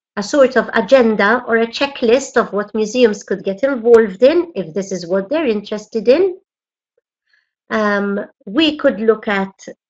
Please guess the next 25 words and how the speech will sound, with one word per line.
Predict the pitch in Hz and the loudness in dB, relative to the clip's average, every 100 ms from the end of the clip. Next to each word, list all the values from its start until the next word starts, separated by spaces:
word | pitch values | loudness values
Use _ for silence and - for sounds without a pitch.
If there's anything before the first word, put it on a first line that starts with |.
| _ _ _ | _ _ _
income, | 208 226 226 285 403 339 - _ _ - | 0 0 2 2 2 -2 -6 _ _ -2
and | 190 165 | -2 -2
we | 175 | -4
know, | 170 170 165 - | -2 -4 -6 -8
of | - - | -12 -2
course, | 190 185 | -2 0
that | - 151 | -8 -8
that | 180 180 | -10 -2
matters. | 226 254 285 330 - | -2 0 -2 -2 -4
That's | 202 - | -8 -4
what | 185 | -4
G | 151 202 | -2 -4
D | 202 | -4
P | 196 262 262 | -4 -2 2
is | 254 | 4
all | 254 254 | 4 4
about. | 247 240 247 240 | 0 0 0 0
That's | 208 - | -6 -6
what | 196 | -6
the | 202 - | -6 -8
free | 214 | -6
market | 208 208 202 196 | -4 -4 -6 -8
is | 196 196 | -6 -2
all | 180 | 0
about. | 175 226 294 339 | 0 0 -2 -2